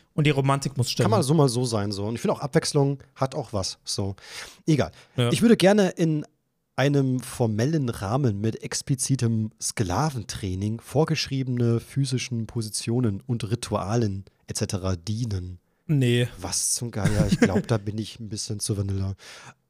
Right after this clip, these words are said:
Speaker 2: Äh,
Speaker 1: Ich glaube, da bin ich
Speaker 2: ja.
Speaker 1: raus.
Speaker 2: Angenommen, ich wäre Single, würde ich gerne der Beziehung eines bestehenden Paar-, Paares oder Polygruppe zu sexuellen, äh, und Emotionenzwecken beitreten.
Speaker 1: Also das bedeutet, jemand kommt zu dir und sagt so, „Theo,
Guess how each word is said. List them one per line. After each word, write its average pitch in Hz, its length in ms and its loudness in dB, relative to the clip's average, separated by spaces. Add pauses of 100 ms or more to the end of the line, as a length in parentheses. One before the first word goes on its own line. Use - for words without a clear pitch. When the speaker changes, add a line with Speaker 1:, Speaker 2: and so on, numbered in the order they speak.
(120)
Speaker 2:
Äh, 156 340 2
Speaker 1:
Ich 127 60 0
glaube, 151 200 4
da 135 60 6
bin 123 180 4
ich 120 140 -2
Speaker 2:
ja. 113 160 6
Speaker 1:
raus. 104 260 0
Speaker 2:
Angenommen, 202 540 8
ich 160 200 -2
wäre 143 200 4
Single, 113 440 0
würde 123 180 2
ich - 140 -8
gerne 120 360 4
der 101 220 -2
Beziehung 127 580 0
eines 107 300 -2
bestehenden 107 500 -2
Paar-, 107 300 -2 (140)
Paares 113 480 -6
oder 110 360 -2 (420)
Polygruppe 113 600 -2
zu - 140 -6
sexuellen, 104 720 -2 (500)
äh, 101 360 -2
und 120 360 -4
Emotionenzwecken 104 1120 -4
beitreten. 92 840 -4 (380)
Speaker 1:
Also 160 180 4
das 175 100 0
bedeutet, 202 360 2
jemand 190 240 4
kommt 175 140 2
zu 214 160 2
dir 208 180 4
und 175 160 0
sagt 170 160 2
so, 180 80 -2
„Theo, 208 520 2